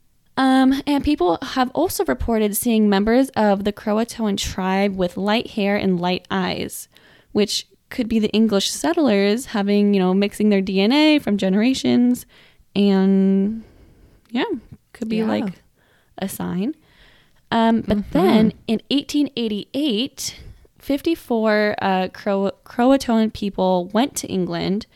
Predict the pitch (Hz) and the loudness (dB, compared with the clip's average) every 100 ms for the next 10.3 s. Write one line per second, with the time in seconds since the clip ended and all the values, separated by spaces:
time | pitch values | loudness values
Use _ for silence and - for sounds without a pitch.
0 | _ - - _ 240 220 - 254 - _ | _ -20 -20 _ -6 -4 -4 -4 -6 _
1 | 254 214 175 175 196 - 226 240 247 226 | -4 -2 -2 -2 -4 -4 0 0 0 -2
2 | 214 196 185 190 - 233 262 285 - 202 | 0 -2 -4 -4 0 2 4 2 -2 -2
3 | 185 175 185 - - 240 285 233 - - | 0 0 -2 -6 -2 2 2 2 -2 -8
4 | - _ _ _ _ _ _ _ _ _ | -16 _ _ _ _ _ _ _ _ _
5 | _ _ _ _ _ _ _ _ _ _ | _ _ _ _ _ _ _ _ _ _
6 | _ - 202 302 240 220 294 370 285 - | _ -2 2 4 4 4 4 4 2 0
7 | - 269 233 - 302 247 185 185 220 294 | -2 0 0 0 0 2 0 0 -2 0
8 | - - 202 208 208 - 190 180 180 175 | -2 -2 2 2 2 2 2 2 2 0
9 | 180 185 - - 190 175 170 - 208 180 | -2 -6 -14 -4 0 2 0 0 2 4
10 | 175 196 | 6 4